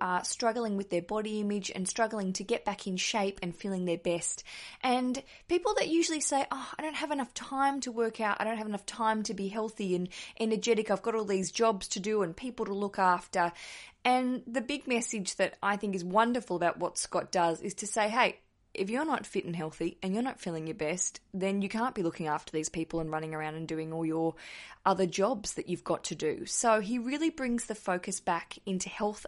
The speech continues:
and fitness. And that's why I thought he would be an amazing guest for this podcast, because if you can change your mindset a little bit, I promise you, and I've done this myself and you'll hear it in the podcast, it will change your life. What I love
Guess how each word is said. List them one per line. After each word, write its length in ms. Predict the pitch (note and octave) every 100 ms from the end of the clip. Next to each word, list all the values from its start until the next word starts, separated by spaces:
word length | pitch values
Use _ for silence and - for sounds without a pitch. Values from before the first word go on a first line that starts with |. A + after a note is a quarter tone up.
| -
and 120 | F3
fitness. 600 | - G3 F3 D#3+ - - -
And 120 | A#3
that's 220 | E4 -
why 180 | F4 D4
I 60 | B3+
thought 220 | B3+ -
he 100 | G#3+
would 140 | F3+
be 240 | G3+ F#3 -
an 80 | F#3
amazing 560 | F#3 F#3 F#3+ F#3+ G#3 F3+
guest 420 | E3 - - -
for 100 | F3+
this 180 | F3 -
podcast, 720 | - E3 - D3+ C#3 - -
because 500 | G3+ - A#3 A3+ - - _ _ _
if 140 | B3+ D4
you 80 |
can 140 | D4 C4
change 380 | - A3 A#3+ A#3
your 80 |
mindset 500 | G3 F#3+ G3+ A#3 A#3+
a 60 | A#3+
little 240 | B3+ C4
bit, 180 | C4 D#4
I 140 | - G#3
promise 500 | - A#3 A#3+ B3+ -
you, 260 | C#4 E4+ -
and 140 | G3+
I've 140 | F#3 -
done 180 | F#3
this 160 | A3 -
myself 480 | G#3+ G3+ G#3+ G3+ G3
and 80 | F3+
you'll 100 | F3+
hear 240 | G#3 G3
it 60 | F#3
in 80 |
the 80 | F3+
podcast, 800 | - F3+ F3 - E3 E3 - - - - - -
it 140 | A3
will 140 | G#3 G#3
change 340 | G3+ F#3 E3+
your 120 | E3+
life. 440 | E3 D3+ D3 - - - - -
What 160 | A#3
I 80 | C4
love 460 | B3 A#3 A3 G#3+